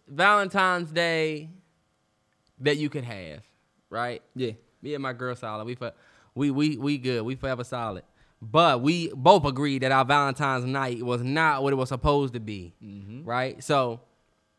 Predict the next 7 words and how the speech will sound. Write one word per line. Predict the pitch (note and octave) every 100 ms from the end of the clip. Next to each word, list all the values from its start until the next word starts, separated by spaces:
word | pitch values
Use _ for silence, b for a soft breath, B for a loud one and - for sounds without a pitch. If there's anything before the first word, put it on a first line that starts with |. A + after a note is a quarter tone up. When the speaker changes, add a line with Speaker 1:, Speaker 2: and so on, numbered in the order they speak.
| _ _ _ _
Speaker 1:
in | C#3+
the | C#3+
morning, | E3+ G3+ F#3+ F#3 F#3
you | F#3+
know, | D3+
I, | D#3+ - _ b b _ _ _ _ _ _ _ _ _ _ _
I, | A#3 C4+ A#3